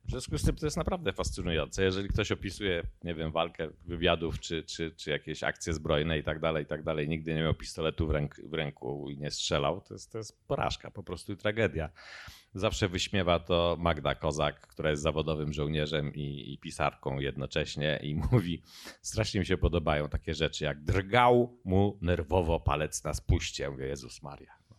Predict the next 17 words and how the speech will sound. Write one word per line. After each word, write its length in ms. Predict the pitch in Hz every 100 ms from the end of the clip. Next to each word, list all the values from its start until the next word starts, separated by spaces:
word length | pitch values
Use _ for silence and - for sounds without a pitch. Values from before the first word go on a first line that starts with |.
| _ -
Oddał 400 | 95 92 82 85
z 300 | 78 - -
piętnaście 520 | - - 78 - 98
strzałów. 560 | - 180 147 76 -
Ile 200 | - 76
tam 160 | - 87
miał 240 | 95 101
w 40 | 98
magazynku 520 | 98 98 101 95 117
przez 240 | - 107
to 100 | -
drżenie 580 | 101 95 98 107 101 104 - _
palca 340 | 110 110 123
na 120 | 98 98
spuście, 420 | - 107 - 113
tyle 240 | 127 143
oddał. 320 | 175 147 67